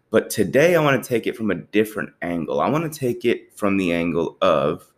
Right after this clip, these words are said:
if Aaron Rodgers were to hire me as his agent and kinda my argument for why the team should let him,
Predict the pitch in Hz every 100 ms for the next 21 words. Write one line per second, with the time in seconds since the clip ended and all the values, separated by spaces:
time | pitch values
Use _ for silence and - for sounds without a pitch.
0 | _ _ _ _ _ 110 101 - 107 120
1 | 113 98 92 98 87 92 - 73 - 95
2 | 92 92 90 85 - 82 76 - 78 -
3 | 98 127 - - - - - - - 101
4 | - 98 82 87 110 151 110 87 82 87
5 | - - 92 76 71 - _ - 95 92
6 | 85 - 90 80 - 69 73 76 64